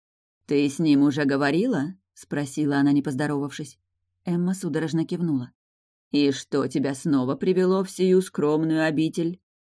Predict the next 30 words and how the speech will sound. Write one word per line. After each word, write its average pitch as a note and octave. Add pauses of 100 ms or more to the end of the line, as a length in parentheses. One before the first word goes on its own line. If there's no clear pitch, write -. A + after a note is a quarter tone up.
(200)
Мейстрес F#3+
Мори F#3+
медленно F3+
двигалась C#3+
в -
клубах C#3
дыма, D#3+
сама D3+
походя D#3+
на D#3
призрак. - (520)
А D3+
у E3
Эммы C#3+
от C#3
ароматов E3
уже E3
першило G3
в F3+
горле. D3+ (540)
«Есть F#3+
ли E3+
средства, E3
чтобы D3
воскресить F#3
призрака?» — C#3+ (360)
без D3+
обиняков D3+
спросила D3
она. C#3+